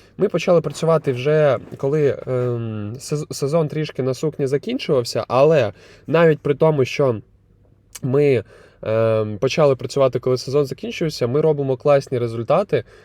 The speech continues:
Просто так, невеличкий дисклеймер, у нас виходить роас,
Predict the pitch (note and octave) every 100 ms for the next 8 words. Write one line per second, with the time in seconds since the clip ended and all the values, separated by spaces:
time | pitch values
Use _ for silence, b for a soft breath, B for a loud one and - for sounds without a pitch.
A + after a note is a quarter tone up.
0 | b b C#3+ D#3+ - A#2+ A2+ - _ b
1 | b B2+ C3+ C#3 D#3 - C3+ C3+ - E3
2 | G3+ D#3 B2+ D3 D3+ C3+ B2+ D3+ C#3 B2
3 | B2+ C3 F#3 E3 -